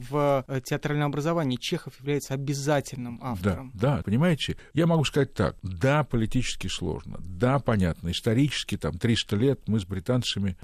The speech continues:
Speaker 2: в сложных отношениях, у нас совпадают, пересекаются интересы в разных странах мира, там, и так далее, и так далее. Но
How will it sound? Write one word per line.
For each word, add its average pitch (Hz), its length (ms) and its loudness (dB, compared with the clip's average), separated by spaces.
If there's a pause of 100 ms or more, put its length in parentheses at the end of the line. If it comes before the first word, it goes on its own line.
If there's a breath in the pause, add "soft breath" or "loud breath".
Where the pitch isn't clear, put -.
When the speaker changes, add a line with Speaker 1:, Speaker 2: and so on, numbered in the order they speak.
Speaker 2:
в 87 140 -6
сложных 101 440 2
отношениях, 127 520 2
у 113 40 2
нас 107 100 2
совпадают, 101 720 2
пересекаются 95 680 0
интересы 127 440 2
в 101 60 0
разных 87 260 0
странах 90 400 -2
мира, 87 280 -2
там, 65 220 -10
и - 20 -16
так 90 200 -4
далее, 101 220 0
и - 40 -6
так 92 200 -8
далее. - 240 -6 (220 soft breath)
Но 101 640 4